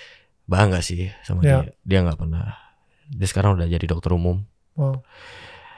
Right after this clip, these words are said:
Speaker 1: Iya, kayak gitu sih.
Speaker 2: During that time, lu, gue ngeliat Paul ini sebagai anak tuh pasti sering ngerasa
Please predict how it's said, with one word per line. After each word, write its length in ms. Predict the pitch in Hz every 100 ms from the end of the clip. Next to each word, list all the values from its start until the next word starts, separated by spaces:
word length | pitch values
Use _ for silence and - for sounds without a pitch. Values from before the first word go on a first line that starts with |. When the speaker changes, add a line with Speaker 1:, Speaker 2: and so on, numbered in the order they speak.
| - _ _ _ _
Speaker 1:
Iya, 280 | 95 90 - - - -
kayak 140 | - 107 -
gitu 100 | 110
sih. 200 | - 120 - _ _ _ _ _ -
Speaker 2:
During 440 | 143 143 240 226
that 180 | 165 -
time, 440 | 120 107 123 147 _ _ _ _ _ _ _ -
lu, 380 | 147 185 226 - _ _ _ _ _ - - - - - _ - - - _ _ _
gue 300 | 143 123 180
ngeliat 680 | 214 170 135 147 180 - _
Paul 280 | - 135 135
ini 400 | 160 214 202 208 _ _ _ _ _ _ _ _ _ _
sebagai 520 | - - 147 131 127 131
anak 380 | 120 123 151 -
tuh 300 | 208 247 - _ _
pasti 260 | - 135 185
sering 420 | - 175 175 156 - -
ngerasa 840 | 135 131 127 143 131 127 -